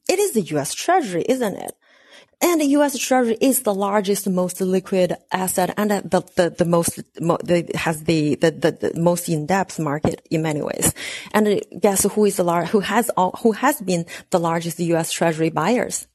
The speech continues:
It is the Chinese, the P B O C, right? So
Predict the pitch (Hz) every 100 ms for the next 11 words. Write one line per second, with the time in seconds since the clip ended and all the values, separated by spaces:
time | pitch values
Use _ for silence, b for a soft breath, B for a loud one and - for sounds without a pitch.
0 | - 135 131 202 - 247 370 269 - -
1 | _ _ - 147 190 - - 190 185 180
2 | - 269 - 185 202 - - 254